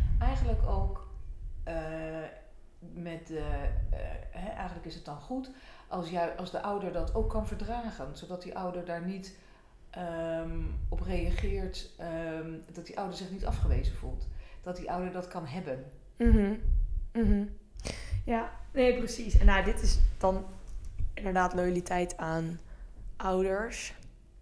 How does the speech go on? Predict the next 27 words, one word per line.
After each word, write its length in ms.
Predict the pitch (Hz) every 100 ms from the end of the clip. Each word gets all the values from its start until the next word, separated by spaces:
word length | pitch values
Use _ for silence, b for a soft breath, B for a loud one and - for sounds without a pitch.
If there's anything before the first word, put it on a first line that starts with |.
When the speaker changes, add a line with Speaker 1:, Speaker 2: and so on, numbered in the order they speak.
| - - - - - - - - - -
Speaker 2:
En 140 | 196
aan 220 | 180 180
ook 160 | 190 185
bijvoorbeeld 320 | 160 170 -
broertjes, 340 | 180 175 160
zusjes. 580 | 151 165 - 190 - - B B -
Dat 320 | - - -
zie 100 | 185
je 60 | 175
ook 100 | 175
wel 100 | 175
bijvoorbeeld 360 | 160 175 175
veel 220 | - 180
in, 260 | 180 175 175
ehm, 260 | 175 170 175
ja, 600 | 170 - - - - -
het 140 | - -
wordt 200 | 180 -
ook 100 | 185
wel 100 | 175
in 60 |
films 400 | - - 180 175
heel 80 | 165
erg 120 | 156
natuurlijk 300 | 170 170 156 -
voor, 80 | -
uitvergroot. 720 | 214 - - - 156 214 -